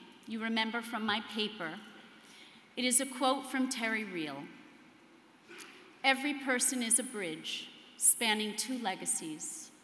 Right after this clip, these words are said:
the one they inherit and the one they pass on." Family pathology rolls from generation to generation, like a fire in the woods, taking down everything in its path,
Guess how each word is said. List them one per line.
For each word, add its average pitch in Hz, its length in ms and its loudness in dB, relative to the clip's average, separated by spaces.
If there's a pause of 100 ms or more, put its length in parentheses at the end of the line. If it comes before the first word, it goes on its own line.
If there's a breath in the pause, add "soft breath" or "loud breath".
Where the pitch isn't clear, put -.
(880 loud breath)
the 220 80 0
one 220 300 4
they 233 160 2
inherit 202 560 0 (520)
and 196 200 -4
the 185 40 -6
one 185 260 -2
they 185 100 -4
pass 180 420 0
on." 156 380 -4 (1500 loud breath)
Family 254 400 4
pathology 226 720 4
rolls 180 580 0
from 196 240 -4
generation 202 840 0
to 220 100 -8
generation, 185 840 -2 (920 loud breath)
like 240 220 2
a 269 40 2
fire 269 460 6
in 269 140 4
the 262 80 8
woods, 214 420 2
taking 254 400 0
down 226 320 4 (220)
everything 233 540 -2
in 226 120 -2
its 220 200 4
path, 170 440 -2